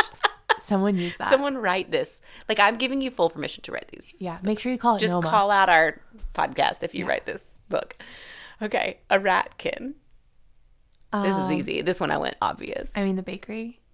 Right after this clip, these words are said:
Speaker 2: No, I mean, I didn't go bakery.
Speaker 1: Oh, okay. Uh, a, a ratican?
Speaker 2: Yes, come on. I want us to pick the same thing at least for one of these.
Speaker 1: Um, okay. I don't know.
Speaker 2: A cheese shop.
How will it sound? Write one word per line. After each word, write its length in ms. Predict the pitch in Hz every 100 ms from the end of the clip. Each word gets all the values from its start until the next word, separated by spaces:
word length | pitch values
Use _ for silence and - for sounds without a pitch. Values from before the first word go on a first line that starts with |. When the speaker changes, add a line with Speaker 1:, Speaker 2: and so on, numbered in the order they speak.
| _ 202
Speaker 2:
No, 560 | 196 190 185 180 175
I 100 | 175
mean, 120 | 190 180
I 40 |
didn't 160 | 175 170
go 60 |
bakery. 560 | 151 139 - - 214 - _ -
Speaker 1:
Oh, 240 | 214 208
okay. 380 | 202 - - - _ _ _ -
Uh, 160 | 208 -
a, 120 | 254 -
a 120 | 233 202
ratican? 680 | 185 175 220 - 269 285 277
Speaker 2:
Yes, 560 | 240 277 269 - -
come 180 | - - -
on. 260 | - - - - - - -
I 40 | 208
want 160 | 214
us 80 | 226
to 100 | 226
pick 180 | - -
the 80 | 202
same 200 | 190 185
thing 200 | 180 185
at 80 |
least 200 | 175 180
for 80 | -
one 140 | - -
of 80 |
these. 100 | -
Speaker 1:
Um, 460 | 208 208 208 202 196 214
okay. 400 | 196 185 180 - - - - - - - - - - - - - - - - - - - - - - - -
I 140 | 233
don't 160 | 262 294
know. 380 | 381 262 - - -
Speaker 2:
A 80 | 247
cheese 480 | - 370 392 415 -
shop. 680 | - 269 170 180 - -